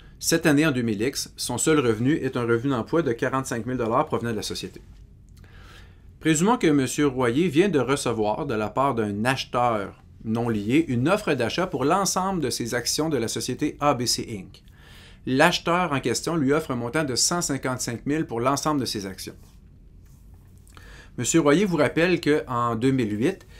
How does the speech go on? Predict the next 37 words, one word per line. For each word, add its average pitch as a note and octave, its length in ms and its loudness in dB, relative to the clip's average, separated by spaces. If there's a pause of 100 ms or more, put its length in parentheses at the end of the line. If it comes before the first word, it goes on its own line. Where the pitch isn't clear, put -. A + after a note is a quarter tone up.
(220)
il B2 120 0
a B2+ 80 6
déjà F3+ 680 6
vendu C3+ 560 -2 (120)
des A2 240 -2
actions C3 320 -2
de A#2 80 -2
petite - 200 -6
entreprise, C3+ 640 -4 (220)
dans F3 160 6
quel E3+ 260 6
cas F#3 300 6
il B2+ 100 2
avait B2 220 4
réalisé B2+ 640 0
un A#2+ 140 -2
gain D3 200 2
capital C#3 380 0
imposable B2+ 480 0
de G#2+ 60 0
six - 280 2
mille F#3 140 2
dollars C3+ 480 0 (400)
et D#3+ 80 6
déduit E3 400 6
une B2 160 -2
déduction A#2 340 -2
pour B2+ 160 -2
gain A#2 140 -4
capital C#3 440 0
d'autant, C3 420 -2 (680)
soit D3 300 0
six - 260 0
mille A#2+ 140 -2
dollars. G2 280 -8 (840)
Ainsi, F3 460 2 (180)
monsieur E3 440 4